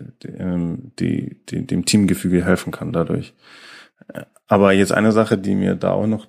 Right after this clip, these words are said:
dazu einfällt, ist ja, ist ein Weg, wie man vielleicht auch den Spielern helfen kann, äh, so die eigene Rolle dazu zu verstehen, äh,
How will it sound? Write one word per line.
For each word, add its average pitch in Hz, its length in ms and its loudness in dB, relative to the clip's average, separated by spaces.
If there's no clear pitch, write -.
dazu 104 580 -10
einfällt, 104 480 0
ist - 160 -2
ja, 95 220 2
ist 101 160 -2
ein 107 320 0
Weg, 110 340 0
wie 107 100 -2
man 101 160 4
vielleicht 98 320 2
auch 101 60 -4
den 95 160 -4
Spielern 98 340 0
helfen 117 380 2
kann, 104 400 -2
äh, 98 440 -2
so 95 180 -4
die - 140 -6
eigene 92 240 0
Rolle 98 280 2
dazu 95 460 -2
zu 95 240 -6
verstehen, 113 720 0
äh, 95 340 2